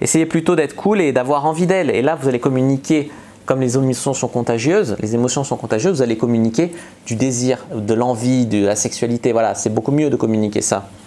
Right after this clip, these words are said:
Ensuite, qu'est-ce que j'allais vous dire ? Oui, donc assumer. Assumer, ça veut dire quoi ? Ça veut dire, t'as deux mecs. Le, la fille dit, « Alors comme ça, euh, je te plais ? » Ah ben non, hein, <laughs> pourquoi tu dis ça, hein ? Ou alors, «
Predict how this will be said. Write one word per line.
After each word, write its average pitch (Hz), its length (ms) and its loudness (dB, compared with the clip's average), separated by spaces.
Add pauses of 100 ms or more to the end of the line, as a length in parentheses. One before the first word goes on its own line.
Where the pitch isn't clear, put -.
(580)
Ensuite, 175 320 0
qu'est-ce 175 200 0
que 196 100 2
j'allais 165 220 2
vous 143 140 2
dire ? 127 300 2 (380)
Oui, 147 220 4
donc 131 260 0
assumer. 185 640 0 (360)
Assumer, 180 460 0
ça 170 140 2
veut 143 60 0
dire 131 160 0
quoi ? 156 200 2
Ça 127 140 -2
veut 113 80 0
dire, 135 200 2 (360)
t'as 135 80 4
deux 190 160 0
mecs. 139 380 -2
Le, 123 240 2
la 120 120 2
fille 175 220 0
dit, « 147 240 2
Alors 151 260 2
comme 151 160 -2
ça, 160 560 2
euh, 131 260 0
je - 120 -2
te 165 60 4
plais ? » 214 360 -2 (680)
Ah 151 220 0
ben 143 140 0
non, 175 300 0
hein, 170 200 -2
<laughs> 170 60 0
pourquoi 151 280 -2
tu - 160 -10
dis 143 100 -4
ça, 175 600 0
hein ? 135 160 -2 (560)
Ou 117 60 -4
alors, « 135 340 -2